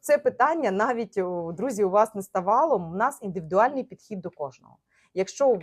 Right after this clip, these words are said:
треба детальніше, приходьте, будь ласка, а, на зустріч до Анастасії, і вона вам вже все розповість і все на, від,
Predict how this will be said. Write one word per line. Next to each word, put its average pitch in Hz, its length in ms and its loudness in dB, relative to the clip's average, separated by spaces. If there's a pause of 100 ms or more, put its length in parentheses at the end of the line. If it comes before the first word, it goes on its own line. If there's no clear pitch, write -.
(140)
треба 208 320 2
детальніше, 254 680 2 (300)
приходьте, 277 520 0
будь 220 180 -4
ласка, 240 460 0 (220)
а, 170 320 4
на 190 160 0
зустріч 240 520 -2
до 214 120 6
Анастасії, 214 800 0 (440)
і 220 200 -4
вона 202 300 2
вам 330 180 0
вже 196 220 0
все 220 280 0
розповість 190 720 -6
і 165 420 -8
все 208 280 -2
на, 170 180 -4
від, 156 260 -10